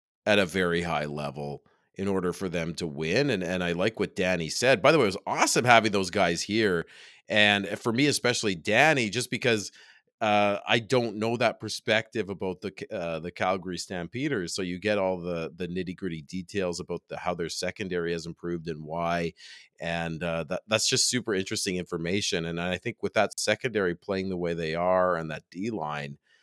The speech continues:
I, uh, I think they're gonna eat B C's lunch, but I hope it's a fun, close game because you want those for entertainment purposes. But I'd, I'd take the,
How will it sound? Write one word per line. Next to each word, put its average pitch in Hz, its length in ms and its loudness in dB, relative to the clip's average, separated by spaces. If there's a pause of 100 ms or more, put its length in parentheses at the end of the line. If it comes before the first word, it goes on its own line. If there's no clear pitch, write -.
(340)
I, 87 460 2
uh, 90 540 2 (320)
I 87 160 0
think 120 300 -4
they're 127 100 -2
gonna 120 200 0
eat 117 360 -4
B 113 160 0
C's 104 360 -2
lunch, 107 460 2
but 90 240 2 (720)
I 127 200 10
hope 139 680 6
it's 113 200 -2
a 101 60 0
fun, 82 560 2
close 80 380 -6
game 76 400 -2
because 82 320 -6
you 90 100 -4
want 85 320 -4
those 71 240 -4
for - 160 -6
entertainment 71 640 -10
purposes. 73 640 -6
But 80 100 -6
I'd, 73 260 -4
I'd 85 180 -8
take - 260 -10
the, 69 260 -6